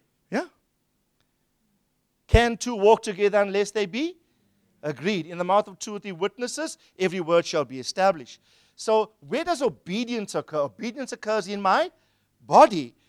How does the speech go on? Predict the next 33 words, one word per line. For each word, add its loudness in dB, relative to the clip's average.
But 2
if -6
I -2
can -10
bring -6
agreement, -8
uh, 6
between -4
the 2
mind 0
of 2
my 0
spirit -2
and -8
the -4
mind -4
of -2
my -2
soul, 2
and -8
if -12
those 2
two -10
dynamics -6
agree, -4
every 0
word 0
will -6
be -12
established -4
in -10
my -4
body, 6